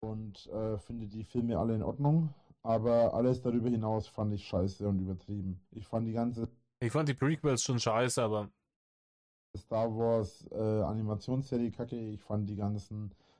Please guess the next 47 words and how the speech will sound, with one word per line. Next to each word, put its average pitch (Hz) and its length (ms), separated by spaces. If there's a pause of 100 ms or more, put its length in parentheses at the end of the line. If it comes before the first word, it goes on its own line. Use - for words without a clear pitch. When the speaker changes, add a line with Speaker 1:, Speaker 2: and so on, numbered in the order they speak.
(120)
Speaker 1:
Zusatzfilme 123 680
kacke. 117 380
Ich 110 160
fand 110 180
die 107 60
ganzen 110 340
Spin-offs 127 640
und 98 160
was 101 120
weiß 104 140
ich 113 60
alles 101 220
kacke. 110 340 (100)
Ich - 140
habe 120 200
mal 120 220
eine 104 60
Zeit 113 200
lang 117 200
dieses 110 260
Star 113 300
Wars 117 300
Game 127 280
gezockt, 143 440
wo 113 80
man 113 140
online 123 400
so 113 260
zocken 117 320
konnte, 117 320
so 110 160
im, 110 140
im, 107 180
im, 98 580 (120)
im 98 100
M-M-O-Shooter-Stil, 123 1500
wo 107 80
man 110 160
halt 113 180
quasi 107 380
als, 101 360
äh, 98 120
Jedi-Ritter 113 580
oder 107 120
so 107 160
rumgurken 107 440
konnte. 107 400